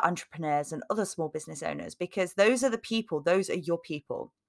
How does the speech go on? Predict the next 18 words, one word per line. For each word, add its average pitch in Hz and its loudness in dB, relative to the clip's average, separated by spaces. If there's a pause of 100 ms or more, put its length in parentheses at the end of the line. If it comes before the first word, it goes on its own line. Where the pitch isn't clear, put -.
(240)
Those 233 8
are 240 -2
the 220 -2
people 202 -2
that 160 -2
you're 165 -6
gonna 175 -2
be 170 2
able 160 4
to 160 -10
listen 165 -6
to 143 0
and 147 -2
discuss - -4
things 135 -4
with. 71 -2 (500)
And 180 8 (380)
it's, 226 -2